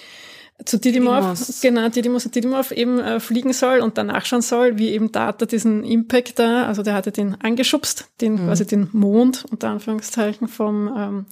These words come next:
Speaker 1: von Didymos. Ähm, und genau, und wie es da jetzt halt ausschaut, ja. Und da eigentlich hätte es ja schon vorher hinfliegen sollen, ja, also quasi begleitend, ja,
Speaker 2: Mhm.
Speaker 1: und zu schauen, wie es dort vorher ausschaut,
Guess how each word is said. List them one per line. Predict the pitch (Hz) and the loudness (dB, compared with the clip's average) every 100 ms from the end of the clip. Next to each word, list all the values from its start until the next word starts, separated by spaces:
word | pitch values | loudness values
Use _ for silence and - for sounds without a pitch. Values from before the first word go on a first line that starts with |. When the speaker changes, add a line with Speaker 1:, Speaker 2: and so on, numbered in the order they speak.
| - | -12
Speaker 1:
von | - 208 | -2 0
Didymos. | 214 233 240 254 - - - - - - | 2 4 4 4 -2 -12 -18 -16 -16 -6
Ähm, | 220 214 214 220 - | -2 2 2 2 0
und | 233 | 0
genau, | 269 247 | 4 2
und | 226 214 | 4 2
wie | |
es | 226 | 2
da | 240 | 2
jetzt | 226 240 | 2 0
halt | 226 | 0
ausschaut, | 202 - 214 - | 0 0 -2 0
ja. | 214 214 | 2 2
Und | 214 226 | 2 0
da | - | 0
eigentlich | - 226 240 | 0 0 2
hätte | 254 233 | 2 0
es | 233 | 0
ja | |
schon | 220 226 214 | 0 0 -4
vorher | - 220 - 208 233 | -8 -6 -2 0 2
hinfliegen | 247 240 - 240 254 | 2 0 -2 0 0
sollen, | 247 240 262 302 | 0 0 0 0
ja, | 208 220 | 0 0
also | 233 214 | -2 -4
quasi | - 214 202 | -4 -4 -2
begleitend, | 226 208 202 - 180 180 - | -4 -2 -2 0 2 2 2
ja, | 196 180 240 | 2 4 2
Speaker 2:
Mhm. | |
Speaker 1:
und | 226 226 | 0 0
zu | 233 | 0
schauen, | 226 214 | 0 0
wie | |
es | 196 | 0
dort | 208 - | -2 -2
vorher | 214 220 | 0 2
ausschaut, | 254 - 254 | 2 2 -2